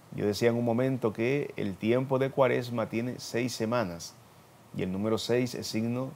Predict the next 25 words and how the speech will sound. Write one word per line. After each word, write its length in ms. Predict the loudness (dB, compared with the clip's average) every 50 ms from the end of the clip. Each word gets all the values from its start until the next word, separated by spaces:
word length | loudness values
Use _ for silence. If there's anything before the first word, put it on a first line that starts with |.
| -10 -8
hace 240 | -8 -4 -2 -2
referencia 400 | -2 -2 0 0 -2 0 0 2
a 20 | 2
la 60 | 2
imperfección, 920 | 2 0 2 2 2 0 0 -4 -6 -6 -6 -6 -4 -2 -2 -2 -2 -4 -8 -12 -20 -20 -20 -20 -20 -20 -8 -2
mientras 380 | 0 0 0 2 2 0 2
que 80 | 2 0
el 100 | -2 2
tiempo 260 | 2 2 4 4 4
pascual 360 | 4 4 2 2 2 0 0 2
tiene 180 | 0 -4 -4 -4
siete 680 | -6 -8 -6 -2 0 4 4 4 4 2 0 -2 -4 -4
semanas, 600 | -2 -4 -2 -2 -2 -4 -4 -6 -10 -12 -14 -18 -20 -20 -20 -20 -20 -20 -20 -14 -2
que 80 | 0 0
hace 200 | 2 2 0 2
repre-, 420 | 2 2 0 0 -2 -2 -2 -2 -4 -2
referencia 840 | -2 -2 -2 0 -2 0 2 2 0 0 -2 -4 -2 -4 -4 -4 -6 -12 -20 -20 -20 -6 -2
a 140 | -2 0
Dios, 460 | 4 6 6 6 6 4 2 -4 -6 -8
es 140 | -10 -4 0
el 120 | 0 2 2
número 260 | 2 2 2 2 0
siete, 380 | -2 0 0 0 2 2 2
la 120 | 2 2 2
perfección. 720 | 0 -2 -4 -4 -8 -10 -8 -8 -6 -4 -4 -4 -4 -6